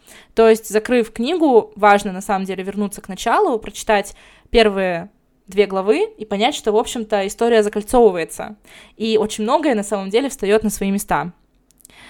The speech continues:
А, то есть "Петровы в гриппе" — это действительно такой настоящий квест для читателя, который любит искать, э, в тексте, а, какие-то двойные смыслы. И, в общем-то,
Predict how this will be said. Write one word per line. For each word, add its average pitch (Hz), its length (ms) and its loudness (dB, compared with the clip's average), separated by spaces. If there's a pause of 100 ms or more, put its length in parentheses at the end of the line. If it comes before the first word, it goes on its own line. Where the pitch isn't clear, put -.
(360)
А, 202 320 0
то 233 100 2
есть 240 160 2
"Петровы 277 340 4
в 208 60 -6
гриппе" — 311 280 2
это 220 160 6
действительно 214 520 0
такой 208 800 4
настоящий 226 480 0
квест 220 540 0
для 196 160 -8
читателя, 285 680 -2 (100)
который 220 340 4
любит 208 260 -2
искать, 202 500 0
э, 185 240 -2
в - 60 -16
тексте, 185 600 -2 (440)
а, 202 260 0
какие-то 214 400 -2
двойные 202 380 2
смыслы. 269 580 2 (1120)
И, 247 220 0
в 214 100 4
общем-то, 208 640 2